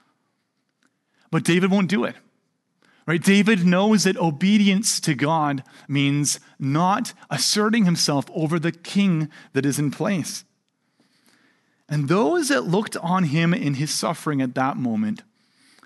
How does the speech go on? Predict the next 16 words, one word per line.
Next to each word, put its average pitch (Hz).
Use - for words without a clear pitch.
I -
think 214
they 143
ridiculed 113
him. 92
They 147
didn't 160
understand. 175
They 160
mocked 196
David. 180
"David, 190
you 196
must 196
be 160
crazy. 143